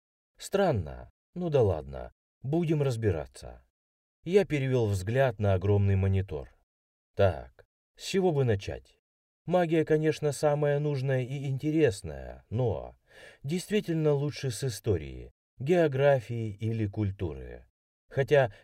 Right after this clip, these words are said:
как же соблазнительно почитать про фаерболы и ледяные кольца.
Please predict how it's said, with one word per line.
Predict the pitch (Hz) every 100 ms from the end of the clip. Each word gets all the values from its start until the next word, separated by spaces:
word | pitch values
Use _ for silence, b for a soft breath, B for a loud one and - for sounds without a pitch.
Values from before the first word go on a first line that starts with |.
| B -
как | 190 135
же | 131
соблазнительно | 107 131 117 117 110 156 - 90 80 67 - _ _
почитать | - 160 160 - 156 123 - _ -
про | 131 120
фаерболы | 127 113 104 107 127 139 120 110 98 98
и | 117 110 101
ледяные | 104 104 95 104 101 101 98
кольца. | 98 101 78 - 64 58